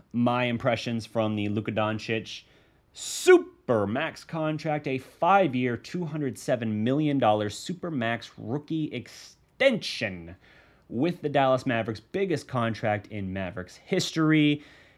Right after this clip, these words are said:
and, uh, well-earned, well-deserved, unquestionably well-deserved. The question now is going to be, what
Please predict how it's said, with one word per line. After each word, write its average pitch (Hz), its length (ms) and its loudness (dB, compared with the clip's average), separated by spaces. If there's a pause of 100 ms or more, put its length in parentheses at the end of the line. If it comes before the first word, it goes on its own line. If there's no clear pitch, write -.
(220)
and, 131 320 6
uh, 131 200 10
well-earned, 123 600 6 (100)
well-deserved, 110 680 0 (580)
unquestionably 98 920 0
well-deserved. 98 1600 -4 (360)
The 110 80 -4
question 123 480 0
now 117 560 4 (240)
is 117 180 -4
going 107 300 -2
to 101 100 -6
be, 90 460 -6 (240)
what - 520 -2